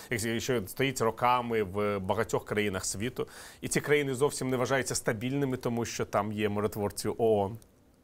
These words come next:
Це не ознака стабільності. Це ознака того, що якось вдалося врегулювати на певний час конфлікт. І це і питання інвестицій, і це і питання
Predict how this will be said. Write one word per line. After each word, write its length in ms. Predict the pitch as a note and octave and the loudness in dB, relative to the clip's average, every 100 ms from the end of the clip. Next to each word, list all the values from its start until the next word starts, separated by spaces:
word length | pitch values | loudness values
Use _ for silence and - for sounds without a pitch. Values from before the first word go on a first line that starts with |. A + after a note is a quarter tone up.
| - | -2
Це 160 | D#3 C#3 | 2 4
не 80 | |
ознака 360 | C3 B2+ F#3 D#3 | 4 4 2 0
стабільності. 720 | - C#3+ C#3 B2 F#2 - - - - _ - | 0 0 0 -2 -2 -6 -14 -16 -20 _ 2
Це 120 | F3 | 2
ознака 280 | C#3+ D#3+ D3+ | 4 2 6
того, 180 | A3 | 6
що 140 | G#3+ C#3 | 6 2
якось 240 | - D3+ | 0 0
вдалося 400 | B2+ C#3+ E3 - | 0 2 2 0
врегулювати 520 | C#3 B2+ C3+ D3 C#3+ | 0 2 4 4 2
на 80 | C#3 | 0
певний 280 | C3 C#3 C#3 | -2 0 0
час 340 | - C#3 - - - | 2 2 0 -14 -2
конфлікт. 480 | E3 D3 D3+ B2 - - - - - - - | -2 0 -2 -4 -6 -20 -20 -20 -20 -16 -4
І 80 | C#3 | 0
це 200 | F3+ D3+ | 4 4
і 40 | |
питання 380 | A#2+ A#2 A#2 G#2+ | 2 2 2 0
інвестицій, 680 | G2+ G2+ - C#3+ C3 - G#2+ | -2 -4 -2 -2 -2 -2 -2
і 80 | |
це 180 | F#2+ A#2+ | 2 2
і 60 | G#2+ | 2
питання 720 | - - F#2+ F2+ F2 E2 | -2 0 0 0 -4 -8